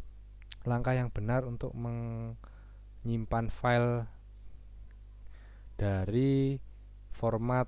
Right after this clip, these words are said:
Office lama menjadi format yang terbaru misalkan,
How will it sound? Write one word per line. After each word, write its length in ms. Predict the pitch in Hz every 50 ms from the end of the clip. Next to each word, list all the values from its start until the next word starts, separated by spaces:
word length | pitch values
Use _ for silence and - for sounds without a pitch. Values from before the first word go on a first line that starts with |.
| -
Office 400 | - 117 113 - - 127 113 -
lama 320 | - 110 107 107 113 123 123
menjadi 400 | 123 113 107 - 95 - 117 104
format 320 | - 104 104 101 107 104
yang 240 | 104 104 104 101 101 - - - - - - - - - - - - - - - - - -
terbaru 560 | - - - - 95 95 101 110 117 104 95
misalkan, 640 | 101 - - 87 87 92 101 104 104 98 87 90